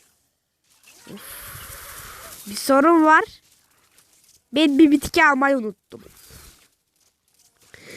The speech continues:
Adı da ne biliyorsunuz bu? Isı veren bir bitki.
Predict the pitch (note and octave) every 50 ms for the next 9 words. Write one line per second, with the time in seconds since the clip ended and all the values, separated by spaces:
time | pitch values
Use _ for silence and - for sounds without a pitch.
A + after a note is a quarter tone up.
0 | - - - - - - - - - - - - - - - - - - - -
1 | - - - _ _ _ _ _ _ _ _ _ _ _ _ - A#3 C4+ C#4 C#4+
2 | D#4 F4 E4+ D#4+ E4+ F4 E4+ C4+ C4+ C4+ D4+ E4+ E4 D4 A#3+ A3 G3+ F#3+ F#3 -
3 | D3+ G3 - _ _ _ _ _ _ _ _ _ _ _ _ _ _ _ _ _
4 | - - - - _ _ _ _ _ _ _ _ - D4 C#4 - - D#4+ D4 C#4
5 | C4+ C4 C4 C4 A#3 G#3 G3+ F#3 F3+ F#3 - - - - - F#3+